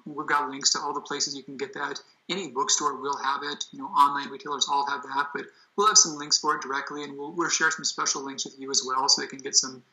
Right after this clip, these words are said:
bonus recipes and content. And we're also doing a free seven-day challenge. So I talked about how you can get, in that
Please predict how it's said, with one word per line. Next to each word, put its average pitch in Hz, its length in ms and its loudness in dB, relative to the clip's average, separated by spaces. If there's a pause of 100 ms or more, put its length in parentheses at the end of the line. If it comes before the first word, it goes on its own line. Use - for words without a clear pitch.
(260)
bonus 139 340 0
recipes 139 640 4
and 135 100 -10
content. - 600 -2 (400)
And 185 100 0
we're 180 100 8
also - 380 8
doing 139 340 -10 (220)
a 143 200 -8 (180)
free 147 320 -6
seven-day 135 760 4
challenge. 143 680 -2 (240)
So 170 120 -2
I - 20 2
talked - 280 4
about 139 220 0
how 143 340 0 (360)
you 151 100 -14
can 143 220 -12
get, 147 200 -6 (280)
in 165 120 -10
that 135 140 -4